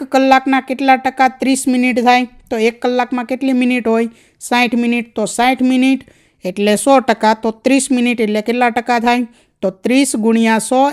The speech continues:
એના છેદમાં સાઠ. આપણે ટકામાં જવાબ લાવવો છે એટલે ગુણ્યા સો આવશે. તો જવાબ કેટલો આવે છે અહીંયા? પચાસ ટકા. ત્યાર પછી આગળ પચીસમો પ્રશ્ન છે, એક શહેરની કુલ વસ્તીના પિસ્તાલીસ ટકા પુરુષો છે તથા ચાલીસ ટકા સ્ત્રીઓ છે,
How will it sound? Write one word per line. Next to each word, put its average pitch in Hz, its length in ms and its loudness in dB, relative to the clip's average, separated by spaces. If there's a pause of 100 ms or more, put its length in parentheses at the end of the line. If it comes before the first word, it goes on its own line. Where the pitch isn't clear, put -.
એના 226 160 0
છેદમાં 202 500 -4
સાઠ. 226 240 0
આપણે 202 280 -2
ટકામાં 233 640 0
જવાબ 214 340 2
લાવવો 254 300 4
છે 202 180 -2 (420)
એટલે 240 220 -2
ગુણ્યા 240 400 2
સો 175 260 -2
આવશે. 156 260 -8 (180)
તો 202 80 -6
જવાબ 202 380 2
કેટલો 254 200 2
આવે 240 220 6
છે 233 100 0
અહીંયા? 226 300 0
પચાસ 226 340 0
ટકા. 233 300 -2 (180)
ત્યાર 214 220 2
પછી 220 280 2
આગળ 233 280 2
પચીસમો 277 460 2
પ્રશ્ન 269 420 2
છે, 226 120 0 (380)
એક 277 220 4
શહેરની 277 480 4
કુલ 277 320 0
વસ્તીના 254 640 0
પિસ્તાલીસ 277 520 0
ટકા 269 280 2
પુરુષો 262 480 2
છે 156 100 -6 (440)
તથા 247 280 4
ચાલીસ 247 360 0
ટકા 247 280 2
સ્ત્રીઓ 233 460 4
છે, 170 160 -4